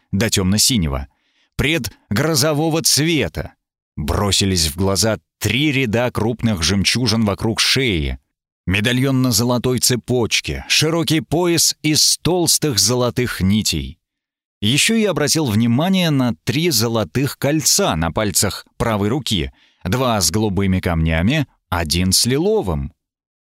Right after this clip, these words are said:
Левая рука без колец. Это что-то значит на языке жестов или символов. Слыхал о таком, но не интересовался. И только подойдя ближе,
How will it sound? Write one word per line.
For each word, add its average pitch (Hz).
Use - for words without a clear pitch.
Левая 185
рука 127
без 131
колец. 135
Это 165
что-то 196
значит 165
на 98
языке 107
жестов 131
или 120
символов. 85
Слыхал 160
о 95
таком, 175
но 98
не 127
интересовался. 104
И 135
только 170
подойдя 143
ближе, 117